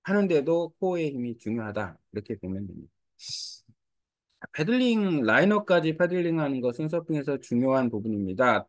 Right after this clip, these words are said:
튼튼한 핵심 근육을 가지고 있으면 효과적으로 패들링을 할 수 있어 더 많은 파도를 잡고 파도를 타는 시간을 늘릴 수 있습니다. 코어가 중요하다. 코어 이꼬르, 코어의 힘 이꼬르 파워다.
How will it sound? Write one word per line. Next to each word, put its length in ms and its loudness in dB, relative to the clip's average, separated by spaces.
튼튼한 460 -2
핵심 280 -4
근육을 480 -2
가지고 360 -2
있으면 500 -2
효과적으로 520 2
패들링을 500 -2
할 120 -4
수 180 -6
있어 260 -2
더 140 -4
많은 280 0
파도를 320 0
잡고 420 -2
파도를 260 -2
타는 220 -4
시간을 340 -4
늘릴 220 -2
수 140 -4
있습니다. 520 -8
코어가 500 2
중요하다. 520 -2
코어 300 4
이꼬르, 540 4
코어의 360 4
힘 160 -2
이꼬르 520 -2
파워다. 540 -2